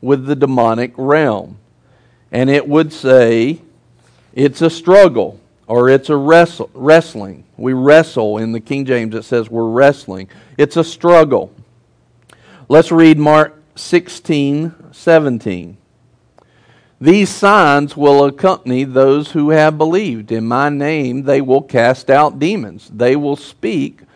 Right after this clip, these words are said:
with new tongues." Now this is Jesus talking about his believers, those that have believed. Back up a couple of verses, you'll see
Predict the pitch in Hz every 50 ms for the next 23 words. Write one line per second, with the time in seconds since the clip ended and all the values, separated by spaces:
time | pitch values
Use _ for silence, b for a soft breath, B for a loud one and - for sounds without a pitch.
0 | _ _ _ - 135 139 143 139 143 151 156 165 156 - 196 202 185 135 104 107
1 | - b b b b b - 131 139 139 160 185 202 - 208 202 196 202 170 131
2 | 135 151 165 170 156 135 127 131 135 - - - - 160 165 190 214 208 - 143
3 | 131 123 120 131 127 127 131 139 - - 143 135 147 151 156 151 139 139 131 139
4 | 139 147 165 196 233 240 208 143 120 107 90 - - - - _ b b b b
5 | b b 113 135 151 170 175 175 175 170 175 - 160 165 - 151 160 165 170 170
6 | 165 156 160 160 165 175 196 190 156 127 117 107 98 - 101 101 98 - 95 110
7 | 123 123 131 131 - 151 156 151 143 135 135 - 147 143 - 139 135 131 123 135
8 | 143 147 156 - 165 156 147 143 127 120 117 - - 151 156 160